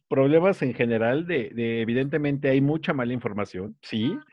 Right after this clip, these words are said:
Las personas lo digieren, lo comen, lo consumen, sí. Hay personas que en este momento están haciendo hasta rituales porque creen que les va a dar algo,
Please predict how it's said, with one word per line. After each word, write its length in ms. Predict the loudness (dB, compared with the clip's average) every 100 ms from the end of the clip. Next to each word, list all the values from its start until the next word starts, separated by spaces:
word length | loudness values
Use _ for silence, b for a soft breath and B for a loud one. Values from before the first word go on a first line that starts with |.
| b b
Las 160 | -2 -2
personas 440 | -2 -2 0 0
lo 140 | 0 -2
digieren, 640 | -4 0 2 2 2 -2
lo 140 | -2
comen, 340 | 0 2 2 -2
lo 100 | -4
consumen, 500 | -8 -8 -6 -6 -10
sí. 480 | -4 0 2 2 -2 b b _
Hay 140 | 0 2
personas 500 | 2 0 2 2 2
que 220 | -2 0
en 100 | 0
este 180 | -2 -2
momento 460 | -2 -4 -4 -2
están 220 | -4 -4
haciendo 280 | -6 -4 -6
hasta 280 | -6 -4 -4
rituales 720 | -2 -2 0 2 2 -2 -6 _ _ _
porque 420 | -6 -4 -4 -10 -6
creen 300 | -4 -4 -4
que 80 |
les 200 | -6 -6
va 60 | -6
a 40 |
dar 180 | -6 -6
algo, 340 | -8 -8 -8